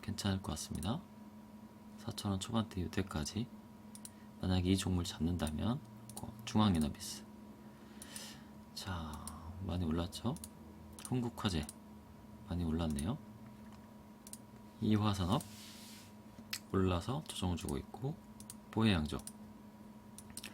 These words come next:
위험하죠. 테마주, 유시민 테마주 같은 경우는.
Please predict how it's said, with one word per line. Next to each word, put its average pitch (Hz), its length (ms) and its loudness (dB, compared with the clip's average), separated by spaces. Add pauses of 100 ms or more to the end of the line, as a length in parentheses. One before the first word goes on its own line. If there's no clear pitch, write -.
(560)
위험하죠. 101 600 8 (140)
테마주, 120 340 4
유시민 90 280 4
테마주 90 300 2
같은 82 200 -6
경우는. 85 340 2